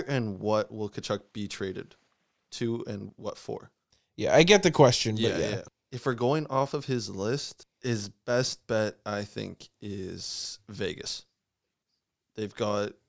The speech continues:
Speaker 1: N H L ready players. They obviously are willing to trade whoever just to bring in another good player.
Speaker 2: Mm-hmm.
Speaker 1: Depending on what contract he signs, I think that he will go to Vegas. And my return would be,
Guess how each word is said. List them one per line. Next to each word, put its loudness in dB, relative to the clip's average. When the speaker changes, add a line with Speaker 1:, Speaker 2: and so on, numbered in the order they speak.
Speaker 1:
N 0
H -2
L 4
ready -2
players. -6
They -6
obviously -2
are -4
willing -4
to -8
trade -4
whoever -6
just -4
to -2
bring 0
in -4
another -4
good -6
player. -4
Speaker 2:
Mm-hmm. -4
Speaker 1:
Depending 0
on -2
what -2
contract -4
he -10
signs, -6
I -8
think -10
that -8
he -8
will -4
go -6
to -8
Vegas. -8
And -6
my -4
return -4
would -6
be, -10